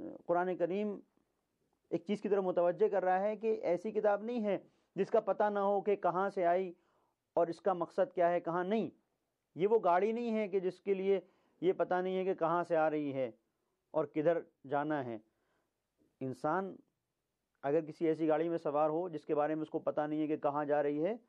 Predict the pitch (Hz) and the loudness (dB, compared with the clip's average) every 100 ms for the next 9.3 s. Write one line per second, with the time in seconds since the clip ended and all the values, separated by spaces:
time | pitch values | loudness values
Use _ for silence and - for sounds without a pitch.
0 | _ _ _ _ - 165 175 208 208 185 | _ _ _ _ -2 0 -2 0 -2 -2
1 | 185 170 165 208 190 208 226 175 135 135 | -2 -2 0 0 0 0 0 0 -2 -4
2 | 113 107 _ _ _ _ _ _ _ - | -6 -8 _ _ _ _ _ _ _ -6
3 | 147 147 156 180 180 160 170 175 165 180 | -4 -2 0 0 2 4 4 2 0 -2
4 | 208 _ _ _ _ _ _ 143 - 151 | -4 _ _ _ _ _ _ -4 -2 0
5 | 160 156 175 208 196 175 170 170 190 185 | 0 2 0 -2 -6 -2 0 2 0 0
6 | 170 139 151 147 - _ _ _ _ - | 0 2 2 0 -4 _ _ _ _ -6
7 | 139 143 151 151 143 151 160 156 147 151 | -6 -4 -6 0 0 2 0 0 2 2
8 | 147 165 196 180 160 160 147 151 180 180 | 2 -2 -6 -4 -2 0 -2 -2 -2 -2
9 | 170 175 | 0 0